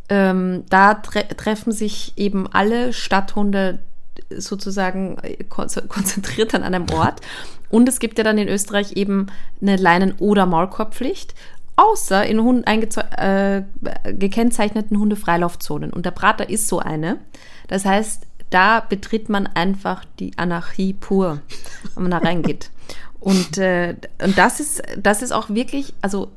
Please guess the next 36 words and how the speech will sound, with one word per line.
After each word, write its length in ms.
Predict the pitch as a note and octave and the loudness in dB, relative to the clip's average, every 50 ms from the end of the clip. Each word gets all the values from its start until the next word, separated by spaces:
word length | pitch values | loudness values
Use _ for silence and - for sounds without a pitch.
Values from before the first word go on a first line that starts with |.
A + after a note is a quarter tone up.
| - - | -8 0
immer 320 | - C#4+ F4 D#4+ A#3 F3+ F3+ | 2 2 4 4 2 2 0
wieder 260 | F3+ E3+ D#3 D3+ G#2+ | 0 0 -2 -2 -2
ganz 280 | - - E3+ E3+ E3+ | -2 -2 -2 -2 -4
spannend, 520 | - - - E3+ E3 E3+ F3 G3+ - - - - - - - - - - - - | -6 -4 -4 -2 -2 -2 -2 -2 -2 -2 -4 -6 -8 -10 -12 -12 -14 -10 -2 2
denn, 340 | G3+ G3+ G3+ G3+ G3+ G3+ G3 - - | 4 4 4 4 4 2 0 -2 -2
äh, 240 | - F#3+ F#3 F#3 F#3 | 0 0 2 2 2
da 100 | F#3+ F#3+ | 0 0
gibt's 240 | F#3+ A#3 G#3 - - | -2 -2 -4 -2 0
ja 80 | F#3+ | 0
auch 100 | C#4+ - | 0 0
viele 280 | - - A#3 A#3 B3 G#3+ - - | 0 -2 0 2 2 2 0 0
Jogger 340 | - A3+ B3 D#4 C#4 C4 | 0 0 2 4 4 4
und 180 | A3 G3+ G3 G3 | 4 4 2 0
so, 120 | G3 F#3 | -2 -4
die 100 | E3+ E3+ | -4 -2
da 140 | D#3+ D#3+ D3+ | -2 -2 -4
durchfahren 560 | D3+ - E3 E3 - - - E3 E3 F#3 A3 | -4 -6 -4 -4 -4 -4 -2 -2 -2 -2 -2
und 120 | G#3 F#3 - | -2 -2 -4
auch 220 | - F3+ - - | -4 -6 -4 -4
Radfahrer, 600 | G3 B3 - - - F3 E3+ F3+ F3 G#3+ D#4+ F#4 - - - - - - | -4 -4 -4 -4 -4 -4 -4 -2 -4 -4 -4 -4 -6 -10 -8 -8 -4 0
weil 120 | - F#3+ F#3+ | 2 2 2
das 120 | G3 G3 | 2 2
halt 140 | G3+ G3 - | 0 0 0
einfach 300 | - F3 E3+ G3+ F#3+ G3 | 0 0 0 -2 -2 -2
noch 120 | F#3 - | -2 -2
auch 100 | - - F#3+ | -2 -2 -2
eine 80 | F3 | -2
gute 260 | - - F#3 - - - | -2 -2 -2 -2 0 0
Abkürzung 460 | - - - - A3 G#3+ - G#3+ G#3+ | 0 -2 -2 -2 -2 -2 -2 -2 -4
ist. 180 | A3+ - - - - - - - - - - - - - - - | -4 -4 -6 -8 -10 -12 -14 -14 -14 -14 -14 -12 -12 -12 -4 0
Und, 440 | G3 F#3+ F#3+ F#3+ F#3+ F#3+ - - - | 2 2 4 2 2 0 -4 -8 -6
ähm, 500 | - F#3 F3+ F3+ F3+ F3+ F3+ F3 F3+ F#3+ - - - - - - - - | -4 -4 -2 -2 -4 -4 -4 -6 -8 -10 -12 -10 -8 -6 -4 -4 -4 -4
das, 400 | G3+ F#3 G3 - - - - - | -4 -6 -6 -6 -10 -8 -8 -6
äh, 480 | - - F3+ F3 E3+ E3+ E3 - - - - - | -4 -2 -2 -2 -2 -2 -2 -4 -4 -4 -4 -2
das 220 | - - - - | 0 0 2 2
ist, 180 | F3+ E3+ - | 2 4 2